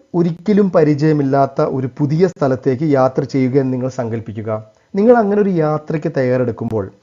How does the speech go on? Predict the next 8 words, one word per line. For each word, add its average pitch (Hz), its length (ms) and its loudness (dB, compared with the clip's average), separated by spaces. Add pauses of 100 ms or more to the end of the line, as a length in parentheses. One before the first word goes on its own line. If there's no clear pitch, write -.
(200)
പ്രധാനമായും 170 720 2 (220)
എന്തെല്ലാം 170 360 0 (120)
ഘടകങ്ങൾ 135 420 -2 (540)
വേണം 147 480 4
എന്ന് 143 180 -2
നിങ്ങൾ 143 240 0
വിചാരിക്കുന്നു? 120 500 -4 (460)
ആദ്യമായി 190 500 -2